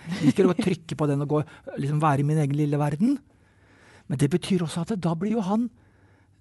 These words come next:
så opptatt av mobilen at han ikke ser rundt seg. Han ser kanskje ikke hva som skjer i familien sin. Han ser kanskje ikke at det storebroren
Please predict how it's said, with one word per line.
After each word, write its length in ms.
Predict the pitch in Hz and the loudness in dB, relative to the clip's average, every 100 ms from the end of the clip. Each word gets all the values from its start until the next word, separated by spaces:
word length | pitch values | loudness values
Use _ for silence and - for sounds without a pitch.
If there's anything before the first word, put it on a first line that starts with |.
| _ _ - | _ _ -12
så 240 | - 220 | 0 2
opptatt 600 | - - - 233 - - - - | 2 -2 -2 -2 -2 -20 -16 -2
av 100 | 180 | 2
mobilen 380 | 196 147 151 240 - _ _ _ _ - - | 2 2 0 -2 -4 _ _ _ _ -8 -2
at 80 | |
han 140 | 202 196 | 0 0
ikke 140 | 190 185 | 0 2
ser 160 | 151 139 | 2 2
rundt 140 | 123 - | -2 -2
seg. 160 | 285 - _ _ _ - | -2 -4 _ _ _ -6
Han 80 | - | 0
ser 240 | - 220 | 2 2
kanskje 300 | - 339 - | 2 -4 -2
ikke 100 | 240 | 0
hva 80 | 190 | 0
som 120 | 196 | 0
skjer 240 | 190 160 151 | 0 2 2
i 20 | |
familien 360 | 151 156 139 139 | 0 0 0 -2
sin. 200 | 143 147 131 - - | -2 -4 -6 -14 -6
Han 80 | - | 0
ser 240 | 190 247 277 | 4 4 4
kanskje 300 | 277 214 190 | 2 2 0
ikke 140 | 190 | 0
at 80 | 202 | -2
det 80 | 185 | -2
storebroren 640 | 226 156 127 147 160 170 | 2 0 2 2 4 2